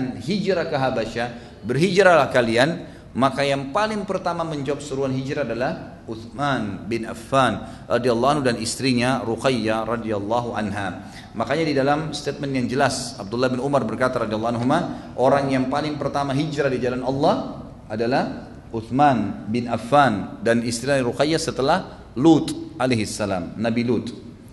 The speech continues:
Di sini dikatakan oleh penulis, ya, Uthman bin Affan pada saat itu hijrah bersama dengan kaum muslimin dan dialah yang paling pertama menjawab seruan tersebut. Namun setelah berjalan beberapa waktu, Uthman bin Affan dan Ruqayyah merindukan Nabi sallallahu alaihi wasallam,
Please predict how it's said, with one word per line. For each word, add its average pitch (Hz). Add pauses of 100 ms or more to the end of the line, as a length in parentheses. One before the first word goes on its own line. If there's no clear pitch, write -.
(460)
Di -
sini 196
dikatakan 180
oleh 160
penulis, 151 (240)
ya, 87
Uthman 170
bin 160
Affan 170 (240)
pada 143
saat 156
itu 175
hijrah 135
bersama 139
dengan 131
kaum 131
muslimin 139
dan 123
dialah 147
yang 123
paling 117
pertama 131
menjawab 113
seruan 113
tersebut. 127
Namun 160
setelah 156
berjalan 156
beberapa 135
waktu, 139
Uthman 143
bin 131
Affan 127
dan 123
Ruqayyah 120
merindukan 123
Nabi 123
sallallahu 117
alaihi 107
wasallam, 160